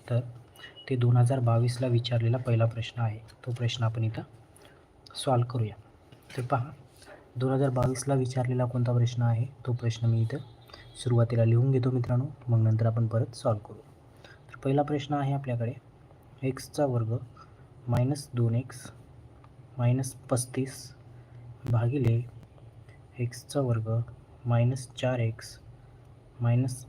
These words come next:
एकवीस गुणिले एक्सचा वर्ग मायनस दोन एक्स मायनस पंधरा भागिले एक्सचा वर्ग मायनस पंचवीस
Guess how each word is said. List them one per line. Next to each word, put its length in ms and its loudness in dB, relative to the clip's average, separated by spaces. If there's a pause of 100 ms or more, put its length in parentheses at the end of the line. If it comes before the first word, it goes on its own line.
एकवीस 680 -2 (300)
गुणिले 460 2 (880)
एक्सचा 420 -4
वर्ग 360 0 (560)
मायनस 480 2
दोन 200 2
एक्स 240 -2 (880)
मायनस 360 2
पंधरा 520 2 (880)
भागिले 540 2 (540)
एक्सचा 440 -2
वर्ग 380 0 (580)
मायनस 340 2
पंचवीस 640 -4